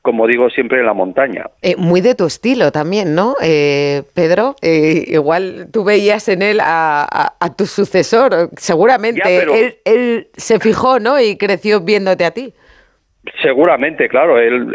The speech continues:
Speaker 1: era, pues, diez años, un poquito más, diez, diez años más joven que yo, lógicamente, pues, los que estábamos triunfando en los, esos años míos, pues, yo como luego Miguel, pues, él, y encima ye-,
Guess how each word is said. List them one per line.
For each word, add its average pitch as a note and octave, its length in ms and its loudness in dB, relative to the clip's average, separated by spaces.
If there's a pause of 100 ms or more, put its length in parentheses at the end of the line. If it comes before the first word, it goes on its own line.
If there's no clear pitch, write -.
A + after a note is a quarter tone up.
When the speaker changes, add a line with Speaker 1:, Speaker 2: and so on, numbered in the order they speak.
Speaker 1:
era, A#2 340 2
pues, G#2+ 260 -2 (140)
diez A#2+ 280 0
años, B2 340 0
un A2+ 220 -6
poquito A#2+ 360 -2
más, C3 340 0
diez, A2 160 4
diez A#2+ 260 0
años B2 260 0
más A#2+ 200 0
joven B2 320 0
que A#2+ 160 -2
yo, C3+ 240 4
lógicamente, C3 720 0 (420)
pues, G#2+ 160 2
los A#2 140 0
que C3 80 0
estábamos B2+ 500 0
triunfando C3+ 460 0
en C#3 80 0
los, C3+ 140 0 (140)
esos C3 340 -2
años D3+ 520 -2
míos, A#2+ 460 0
pues, F2 260 -6 (120)
yo A#2+ 260 2
como A2 240 0
luego A2+ 240 4
Miguel, B2 420 0 (380)
pues, G2 200 0
él, A2+ 240 2
y A#2 100 0
encima C#3 360 -2
ye-, G2+ 160 -6